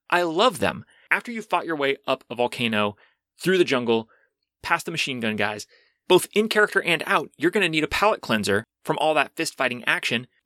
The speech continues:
And just at the moment that that palate needs cleansing, bam,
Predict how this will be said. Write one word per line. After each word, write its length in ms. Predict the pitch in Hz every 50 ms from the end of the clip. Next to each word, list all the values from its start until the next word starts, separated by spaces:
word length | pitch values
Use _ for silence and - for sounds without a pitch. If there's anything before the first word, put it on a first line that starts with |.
| _ -
And 160 | 131 131 113
just 320 | - - 202 185 - - -
at 80 | -
the 80 | - 170
moment 360 | 170 175 180 185 196 - -
that 100 | 170 -
that 200 | 170 156 - -
palate 320 | - - 165 170 160 -
needs 320 | - 135 143 151 160 - -
cleansing, 540 | - - - 156 165 165 180 208 202 190 _ _ _ _ _ _ _ _
bam, 440 | - 110 - 175 151 117 90 -